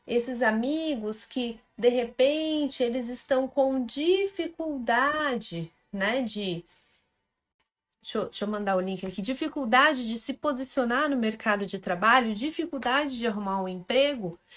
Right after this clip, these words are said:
Então, já compartilha com ele, já ajuda o amigo, tá? Deixa eu mandar o link aqui pro meu querido professor Wilson, nosso diretor aqui da etec.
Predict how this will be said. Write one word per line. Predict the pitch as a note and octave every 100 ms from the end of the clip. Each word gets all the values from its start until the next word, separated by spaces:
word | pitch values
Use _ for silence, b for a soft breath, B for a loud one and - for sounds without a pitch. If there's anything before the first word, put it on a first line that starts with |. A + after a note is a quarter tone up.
| B
Então, | _ C4+ D4+ - _ _ -
já | G#3+ C#4 F4
compartilha | F#4 F#4+ E4+ C#4 A#3+ - D4+ F4 E4+
com | - A#3
ele, | A3 C4 B3+
já | A#3 A#3+
ajuda | A#3+ G#3+ D4 F4 D#4+ D4+
o | E4+ G4+
amigo, | G4+ C4 A3+ F3+
tá? | F#3 A#3 D4+ F#4+ -
Deixa | _ -
eu | E4
mandar | D4 A3+
o | A3
link | G#3+ G#3+ G#3+
aqui | G3+ G#3+
pro | G#3+ G#3
meu | F#3+ G3
querido | G#3 F3 G3+ A3 F#3+ F3+ F3 _ _ _ b b b b b _ _ _
professor | G#3+ G3+ - G#3 - G3+
Wilson, | F#3+ F3+ F#3+ A3+ - - E4+ F4+ _ _ _ _ _ _ _ _ _ _ _ b b b G#3+
nosso | - G#3+ G#3+
diretor | G3 G#3 G3 - G#3+ G#3
aqui | G3
da | F3
etec. | E3+ - G3+ A#3 C#4 C#4 D#4 D#4